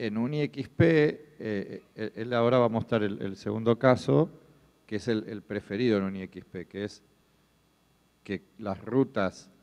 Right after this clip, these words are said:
que, que son inválidas, ya el I X P las descarte y no las pase a los operadores. Entonces, ahí hay, hay un punto de debate. Eh, en realidad, en un operador,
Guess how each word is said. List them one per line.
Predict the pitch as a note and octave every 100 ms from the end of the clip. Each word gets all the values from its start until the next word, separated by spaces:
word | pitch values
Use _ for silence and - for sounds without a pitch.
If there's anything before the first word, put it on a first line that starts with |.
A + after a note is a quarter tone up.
| _
que, | - G2 F2+ F2+ F2 F2+ F2 E2+
que | F#2
son | F2 G#2+
inválidas, | A2+ B2 C3 B2 C3 C3+ -
ya | B2
el | B2
I | C3+
X | - A2+
P | - D3
las | B2+ G#2+
descarte | G#2 - A#2+ - A2+
y |
no | A2+
las | A#2 A2+
pase | A#2+ A2+ F#2+
a |
los | E2+ G2
operadores. | - F2 E2 D#2+ D#2 - _ _ _ _ _ _ _ _
Entonces, | G2 G2 A2 - _ _ _ _ _ _ _ _
ahí | - A#2
hay, | D3+ D3+ - - - _ _ _ _ -
hay | B2
un | A#2
punto | C3 A#2+ B2+
de |
debate. | A#2+ A#2+ C#3+ C3+ C3 B2 D3+ - -
Eh, | G#2+ G#2+ G2+ F#2+ F2+ -
en | - F#2+
realidad, | F#2+ G2 A2+ C3 -
en | A2 A#2
un | B2+
operador, | B2 A#2 A2 A#2+ C#3+ D3 D3+